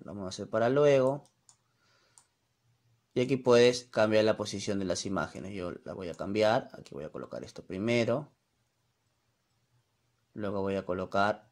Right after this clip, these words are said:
esta foto en el segundo lugar, esta en el tercer lugar y esta en el cuarto y quinto lugar. Así lo vas a arrastrar con el mouse.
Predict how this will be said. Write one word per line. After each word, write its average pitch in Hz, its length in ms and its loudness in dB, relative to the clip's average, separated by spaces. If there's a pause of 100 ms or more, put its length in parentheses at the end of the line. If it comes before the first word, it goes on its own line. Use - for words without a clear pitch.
(760)
esta 101 300 -10
foto 101 320 -8
en 101 60 -8
el 101 60 -12
segundo 92 340 -10
lugar, 117 640 0 (960)
esta - 280 -12
en 101 40 -8
el 98 100 -12
tercer - 320 -10
lugar 117 640 2 (440)
y 110 160 -6
esta 107 200 -12
en 104 60 -10
el 98 120 -12
cuarto - 360 -4
y - 60 -10
quinto - 260 -14
lugar. 62 320 -14
Así - 240 -10
lo 90 160 -6
vas 92 380 -4 (1000)
a 92 140 -2
arrastrar 107 500 0
con 90 200 -2
el 67 140 -8
mouse. - 560 -14